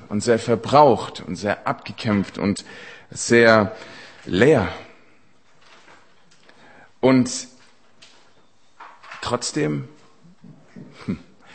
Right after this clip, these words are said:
entscheidet er sich und sagt, „Ich stärke mich in dem Herrn.“ Und ich habe so über mein Leben nachgedacht, das kenne ich manches Mal auch,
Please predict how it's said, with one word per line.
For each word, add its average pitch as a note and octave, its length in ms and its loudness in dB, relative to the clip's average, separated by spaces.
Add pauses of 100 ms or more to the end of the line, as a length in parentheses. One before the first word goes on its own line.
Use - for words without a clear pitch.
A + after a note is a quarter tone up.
(180)
entscheidet C#3 440 -2
er F#2 120 -6
sich - 360 -14 (320)
und F#2+ 120 -8
sagt, G#2 300 -6
„Ich - 320 -10 (180)
stärke C3+ 500 2
mich A#2 300 0 (120)
in G#2 120 0
dem G2+ 140 2
Herrn.“ F#2+ 400 -2 (1040)
Und G#2 100 -4
ich C3 40 4
habe D3+ 100 2
so E3 100 2
über C3 400 4
mein C#3 240 4
Leben D#3 200 4
nachgedacht, C#3+ 480 2
das B2+ 100 -6
kenne E3 200 0
ich B2+ 80 -6
manches C3+ 360 -2
Mal C3 160 6
auch, C#3+ 280 4